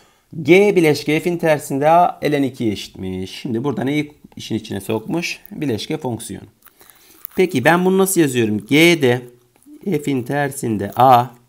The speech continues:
ln ikiymiş. Öncelikle gidip f'in tersinde a'yı bulalım. F'in tersinde a'ya ben k diyeyim. Bu a ile k değiştiğinde ters kalkar. F'de k a olacak. F'de k yazıyorum.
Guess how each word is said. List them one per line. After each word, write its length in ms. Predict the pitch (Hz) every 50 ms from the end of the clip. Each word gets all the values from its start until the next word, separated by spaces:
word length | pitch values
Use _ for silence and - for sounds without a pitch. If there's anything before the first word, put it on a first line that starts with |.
| _ _ _ _ _ _ _ _ _ _ _ _ _ _ _ _ -
ln 200 | - 135 127 127
ikiymiş. 580 | 123 117 117 - 104 95 92 98 - - - - - _ _ _ _ - _ -
Öncelikle 680 | - 165 180 190 190 196 190 175 185 175 - 160 143
gidip 420 | 127 185 165 170 165 - - 151 147
f'in 140 | 160 160
tersinde 440 | 151 156 156 151 151 - 160 151 147
a'yı 200 | 147 143 143 147
bulalım. 360 | 135 123 104 95 95 95 107 - _ _ _ - - -
F'in 380 | 135 143 147 - - 180 170
tersinde 560 | 170 170 165 165 165 165 - 170 170 170 170 160
a'ya 480 | 156 156 151 151 156 160 160 160 160 - _ _ _ _ -
ben 300 | 127 131 151 160 156 151
k 380 | - - 147 147 156 165 156
diyeyim. 240 | 131 113 98 95 - - _ _ _ - _ _ _ _ _ _
Bu 140 | - - 143
a 140 | 151 175 180
ile 160 | 180 175 170
k 280 | 170 175 170 170 175 170
değiştiğinde 380 | 170 165 160 - - 151 135
ters 360 | 123 - 143 139 147 147 147 -
kalkar. 560 | - 156 151 151 147 147 - 165 165 165 165 - - _ -
F'de 420 | 160 147 151 147 - - 175 165
k 260 | - 156 156 160 165
a 280 | - - 151 143 131 113
olacak. 400 | 98 92 - - - 110 - _ _ _ _ _ - - - _ _ _ _ _ _ _
F'de 400 | - - 165 165 - - 190 190
k 240 | 190 190 175 170 170
yazıyorum. 560 | 175 165 135 113 98 104 101 98 95 104 123